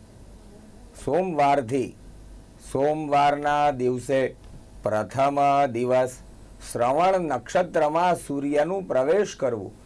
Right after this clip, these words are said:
એટલે કે શ્રાવણ મહિનાનો પ્રારંભ થવો.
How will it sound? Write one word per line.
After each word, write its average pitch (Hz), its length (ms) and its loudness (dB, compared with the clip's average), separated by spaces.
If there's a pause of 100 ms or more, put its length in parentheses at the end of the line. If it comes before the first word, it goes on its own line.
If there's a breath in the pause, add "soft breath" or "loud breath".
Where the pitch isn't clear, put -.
(320 loud breath)
એટલે 135 320 0
કે 139 400 0
શ્રાવણ 131 600 0
મહિનાનો 127 640 -2
પ્રારંભ 117 580 -2
થવો. 98 300 -6